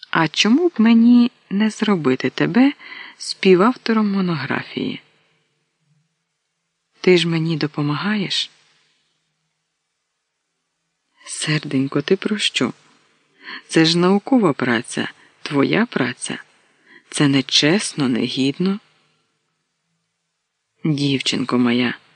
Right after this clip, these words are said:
але ж так роблять усі. Кожен працює над статтею чи над книгою один, а як дійде до друку, десять співавторів.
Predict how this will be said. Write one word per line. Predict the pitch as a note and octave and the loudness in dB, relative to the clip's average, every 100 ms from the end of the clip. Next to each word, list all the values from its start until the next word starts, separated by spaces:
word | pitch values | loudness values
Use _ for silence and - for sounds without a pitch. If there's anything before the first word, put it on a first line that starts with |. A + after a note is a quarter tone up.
| _ _ _ _ _ - - | _ _ _ _ _ -16 -2
але | D#3+ D#3 D3+ | 2 2 2
ж | - - | 0 0
так | E3 D#3+ D#3 | 0 0 0
роблять | D3 D3+ D3 D#3 D3 D3 - | -2 0 -2 -2 -2 -2 -4
усі. | D3 C#3+ - - F3+ A#3+ _ _ _ _ _ _ _ _ _ _ _ _ _ _ _ _ _ _ _ _ _ _ - _ | -6 -4 -4 0 0 0 _ _ _ _ _ _ _ _ _ _ _ _ _ _ _ _ _ _ _ _ _ _ -20 _
Кожен | - A#3 G#3+ F#3 | 2 4 6 2
працює | - E3+ - G3 F#3 | 0 -2 0 0 2
над | E3+ E3 | 0 -4
статтею | - D#3 D3+ - F#3 F#3 D#3+ | -4 -4 -2 0 4 4 2
чи | - D3+ | 0 0
над | D3 C#3+ | 0 -2
книгою | - D#3 E3 F3 E3+ F3+ | -4 -2 0 0 0 0
один, | D#3+ C3+ A#2 C#3 - - - - - - - | 0 0 0 -2 -12 -20 -18 -16 -16 -10 -2
а | |
як | D3+ D#3 D3 | 0 0 0
дійде | C#3 D3+ D#3+ C#3+ C3 | -2 0 2 2 -2
до | B2 C3 | 0 0
друку, | C3 D3+ B3 - G#3+ G#3 _ _ _ _ - | 0 0 -2 0 -2 -2 _ _ _ _ -8
десять | C3 C#3+ B3+ - G3+ - | -4 0 -2 0 -2 -2
співавторів. | - - D3 C3 C#3 - A#2+ A#2 | -10 -4 -2 0 -2 -4 -2 -2